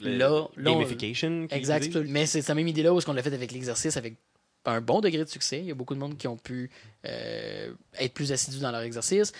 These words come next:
Speaker 2: Il y en a qui l'ont fait dans leur tâche quotidienne avec des jeux comme les, les To-Do Quest, puis tous ces genres de, de,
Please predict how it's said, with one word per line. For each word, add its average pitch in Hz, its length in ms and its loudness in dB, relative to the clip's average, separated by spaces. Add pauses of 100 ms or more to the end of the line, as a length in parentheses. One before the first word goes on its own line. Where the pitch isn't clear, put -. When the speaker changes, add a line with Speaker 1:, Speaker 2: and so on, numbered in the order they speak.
(160)
Speaker 2:
Il 131 40 -4
y - 20 -2
en 127 40 0
a 165 60 2
qui - 80 0
l'ont 139 80 2
fait 170 80 4
dans 135 100 2
leur 120 140 0
tâche 135 240 4
quotidienne 151 460 0
avec 131 200 -2
des 120 120 -6
jeux 131 120 -4
comme 120 220 -6
les, 120 240 -4
les 120 80 -6
To-Do 165 220 2
Quest, - 460 -2 (260)
puis - 80 -16
tous 160 140 0
ces 127 280 -2
genres 131 220 0
de, 113 380 -2
de, 107 240 -6